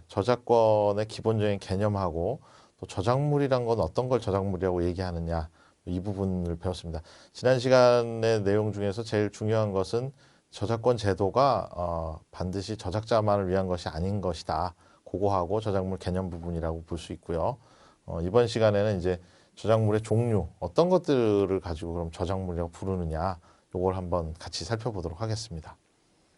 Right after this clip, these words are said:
자, 오늘의 학습 목차도요. 음,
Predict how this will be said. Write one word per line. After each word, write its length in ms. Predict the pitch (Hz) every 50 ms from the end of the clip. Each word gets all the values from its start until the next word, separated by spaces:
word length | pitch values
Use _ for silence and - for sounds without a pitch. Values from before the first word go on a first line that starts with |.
| _ _ _ _ _ _ - - - _ _ _ _ _ _ _ _ _ _ _ _
자, 260 | - - 80 71 78 - _ _
오늘의 320 | - 113 135 147 147 143
학습 240 | 139 143 139 - 156
목차도요. 800 | 151 120 98 - - - 135 113 98 101 90 85 92 113 147 160 - _ _ -
음, 280 | 95 92 90 87 82 82